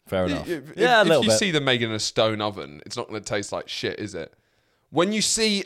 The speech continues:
Speaker 2: a Middle Eastern man slapping dough to the side of a clay oven, <laughs> it's gonna be nice. Let's be real.
Speaker 1: It's true. It's
Speaker 2: You
Speaker 1: true.
Speaker 2: know,
Speaker 1: It's
Speaker 2: that's
Speaker 1: true.
Speaker 2: not tasting like shit.
Speaker 1: It's
Speaker 2: If
Speaker 1: true.
Speaker 2: you've got a wise Middle Eastern man who's be-, whose family been doing that for thousands of years, slapping
Speaker 1: Yeah,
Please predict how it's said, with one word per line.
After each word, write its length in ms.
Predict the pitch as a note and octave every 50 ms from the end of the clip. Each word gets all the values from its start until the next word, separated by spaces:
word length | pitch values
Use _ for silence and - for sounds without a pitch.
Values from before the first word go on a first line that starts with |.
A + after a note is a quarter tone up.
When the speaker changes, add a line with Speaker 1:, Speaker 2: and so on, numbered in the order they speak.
| -
Speaker 2:
a 60 | E3+
Middle 300 | E3+ E3+ F3+ D#3 E3+ F3+
Eastern 320 | E3+ E3 - - - D3 C#3+
man 320 | C3 B2 A#2+ A#2+ A#2+ A#2+
slapping 420 | A#2 - - C#3 C3 B2+ C#3 C3+ B2+
dough 260 | B2 C3 B2+ B2 B2+
to 140 | B2 - A#2+
the 80 | B2
side 260 | - - B2+ A#2 A#2
of 80 | A#2 A2
a 60 | A#2
clay 260 | - - - A#2+ A2+
oven, 460 | A2+ A2+ G#2+ G2 G2+ F#2+ G2 F#2+ F2+ - - - - -
<laughs> 260 | - - - - - -
it's 220 | C#3 C#3 - -
gonna 300 | - - D#3 C#3+ C#3 C3+
be 140 | B2 C3 B2+
nice. 600 | B2 B2 A2+ G#2+ G2 F#2+ - - - - - - - - - - -
Let's 220 | - D#3 D#3 D3+
be 160 | - D3+ C#3+ C3
real. 160 | C3 A#2 F#2+
Speaker 1:
It's 120 | F#2+ E2
true. 260 | D2 - F#2+ E2 D#2 D2 _ _
It's 80 | -
Speaker 2:
You 60 | D3 -
Speaker 1:
true. 80 | - -
Speaker 2:
know, 300 | C#3 B2+ B2 A#2 A2 G2 - - -
Speaker 1:
It's 100 | - -
Speaker 2:
that's 220 | E3 F#3 G3+ F#3+
Speaker 1:
true. 80 | F3+ G#3
Speaker 2:
not 120 | G3 G3+
tasting 380 | - F#3 F3+ E3 D#3 - - D#3+
like 180 | D3 C#3+ C3+
shit. 480 | - - - D#3 C#3+ B2 A2+ G2 - - _ _ _ _ - - -
Speaker 1:
It's 80 | B2 B2+
Speaker 2:
If 60 | C#3
Speaker 1:
true. 80 | - D#3
Speaker 2:
you've 100 | F3+ D#3+
got 140 | - F#3 E3+ -
a 40 |
wise 400 | D#3+ D3+ D#3+ D#3+ E3 E3+ E3+ D#3
Middle 200 | C#3+ D#3+ D3 D3+ D3+
Eastern 260 | D3+ C#3+ - - C3
man 100 | B2+ A#2
who's 140 | A#2 A2 G#2
be-, 100 | - - -
whose 140 | B2+ A#2 -
family 260 | - C#3+ C3 C3 B2+
been 140 | A#2+ B2 A#2+
doing 180 | B2 A#2+ A#2
that 120 | A#2+ A2+ -
for 100 | - A#2+
thousands 380 | - B2+ A2 A#2 A2+ G#2+ A2 A2+
of 40 | A2
years, 300 | A2 A2+ A2 G#2 F#2+ - _ _ _ _
slapping 840 | - - - - E3 D#3+ D#3+ - - - - B2+ A2 G#2 G2+ G#2
Speaker 1:
Yeah, 280 | A#2 B2 G2+ D2+ A#1+